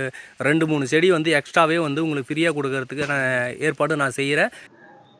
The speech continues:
பாருங்க பதியம் போட்டு இப்படி வச்சிருக்காரு அப்படின்னு சொல்லிட்டு, கிட்டத்தட்ட ஒரு பதினஞ்சு குச்சி போட்டு வச்சிருக்கேன்.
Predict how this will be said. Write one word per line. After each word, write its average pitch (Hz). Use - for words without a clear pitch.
பாருங்க 139
பதியம் 131
போட்டு 131
இப்படி 123
வச்சிருக்காரு 117
அப்படின்னு 113
சொல்லிட்டு, 110
கிட்டத்தட்ட 127
ஒரு 139
பதினஞ்சு 127
குச்சி 131
போட்டு 139
வச்சிருக்கேன். 127